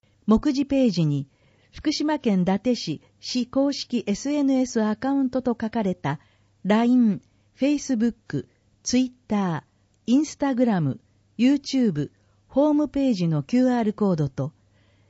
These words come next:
市公式アプリと書かれた、防災と子育て支援のキューアールコードが掲載されています。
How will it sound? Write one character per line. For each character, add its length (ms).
市 320
公 240
式 280
ア 80
プ 140
リ 100
と 160
書 100
か 120
れ 140
た、 240
防 200
災 300
と 340
子 100
育 300
て 140
支 200
援 200
の 120
キ 140
ュ 100
ー 120
ア 20
ー 40
ル 100
コ 180
ー 40
ド 100
が 120
掲 220
載 220
さ 140
れ 100
て 100
い 100
ま 160
す。 300